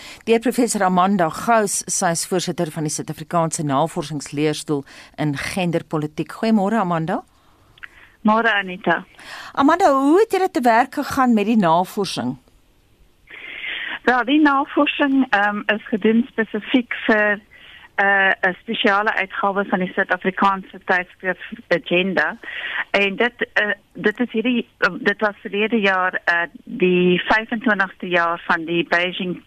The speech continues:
Speaker 2: eh, Platform of Action. Nou, in negentien vyfennegentig was daar 'n, 'n kongres, eh, eh, die Verenigde Nasies het hierdie vroue kongresse gehou elke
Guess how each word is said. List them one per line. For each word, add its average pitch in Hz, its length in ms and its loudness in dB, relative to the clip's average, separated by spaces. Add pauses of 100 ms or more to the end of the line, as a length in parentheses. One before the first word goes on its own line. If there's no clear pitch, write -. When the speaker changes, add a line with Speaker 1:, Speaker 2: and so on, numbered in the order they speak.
Speaker 2:
eh, 165 220 0 (260)
Platform 196 440 -2
of 170 120 0
Action. 160 540 -4 (380)
Nou, 202 200 4
in 202 60 -4
negentien 226 460 0
vyfennegentig 196 880 0
was 185 200 0
daar 180 280 0
'n, 180 220 2 (540)
'n 180 220 0 (500)
kongres, 214 580 0 (280)
eh, 175 180 2 (100)
eh, 175 240 2 (140)
die 185 140 0 (260)
Verenigde 226 400 0
Nasies 185 440 -2
het 190 140 -10
hierdie 185 260 0
vroue 208 260 0
kongresse 190 540 -4
gehou 170 320 0
elke 185 500 0